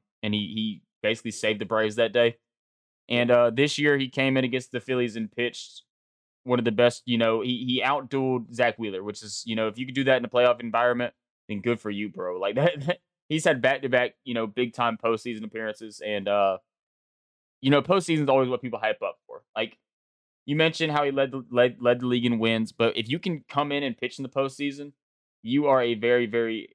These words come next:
valuable option. Ian Anderson's a guy we look at in the past that was able to do that. You know, obviously we saw him fall off this year, so, you know, he wasn't around when it came to postseason time. But in the past,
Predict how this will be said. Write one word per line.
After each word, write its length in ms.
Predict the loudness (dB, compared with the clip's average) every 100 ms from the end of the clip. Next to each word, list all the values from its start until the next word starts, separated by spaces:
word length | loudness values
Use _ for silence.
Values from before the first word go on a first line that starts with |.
| -4
valuable 480 | 0 0 0 -2
option. 480 | 0 0 0 -10 -10
Ian 240 | -2 0 2
Anderson's 460 | 2 0 -4 -12
a 40 | -2
guy 140 | 0
we 80 | 0
look 180 | -2 -2
at 80 |
in 60 | -2
the 60 | -2
past 340 | 0 0 0
that 120 | -4
was 120 | -2
able 160 | -4 -4
to 80 | -8
do 160 | -12 -10
that. 180 | -10 -12 _ _ _ _ _
You 80 | 0
know, 80 | 2
obviously 420 | 4 2 -4 -4
we 100 | -6
saw 200 | 0 0
him 80 | 0
fall 260 | 0 2 4
off 220 | 2 0
this 200 | -14 -10
year, 200 | -10 -10
so, 240 | -8 -10 -10
you 140 | -10
know, 80 | -8
he 100 | -4
wasn't 280 | -4 -4 -6
around 320 | 0 0 -2
when 100 | -12
it 80 | _
came 140 | -10 -10
to 60 |
postseason 480 | -6 -6 -6 -16 -10
time. 180 | -6 -4
But 80 | -2
in 60 |
the 80 | -4
past, 400 | 0 0 0 _